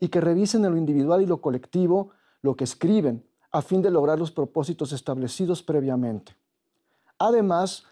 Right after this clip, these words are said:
se fomenta la búsqueda autónoma de diversos materiales de lectura a partir de propósitos de estudio y de interés personal, y se aprende a comparar información y a distinguir aquella que sea engañosa o falsa.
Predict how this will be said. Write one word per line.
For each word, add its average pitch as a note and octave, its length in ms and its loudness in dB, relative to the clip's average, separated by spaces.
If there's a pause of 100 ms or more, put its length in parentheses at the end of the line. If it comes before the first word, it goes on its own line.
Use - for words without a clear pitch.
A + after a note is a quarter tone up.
(100)
se F3 140 -2
fomenta G3 400 0
la F#3 120 2
búsqueda G3+ 380 0
autónoma F#3 480 0
de D3+ 100 0
diversos E3+ 420 0
materiales E3 600 0
de C#3+ 80 0
lectura F3 600 0 (260)
a E3 120 -2
partir F3 340 -2
de F3+ 100 2
propósitos F3 680 -2
de C#3+ 60 -4
estudio G#3+ 600 -2
y E3+ 80 0
de D#3+ 80 0
interés D3 400 -2
personal, C#3+ 640 -4 (460)
y A#3 100 0
se - 120 0
aprende F#3+ 320 0
a F3+ 60 -2
comparar D#3 400 -2
información D#3+ 800 -2 (240)
y E3+ 60 2
a E3+ 40 2
distinguir D#3+ 480 -2
aquella D#3+ 380 -2
que C#3 100 -6
sea D#3 180 -4
engañosa F3+ 680 -2 (260)
o B2+ 80 -10
falsa. - 480 -4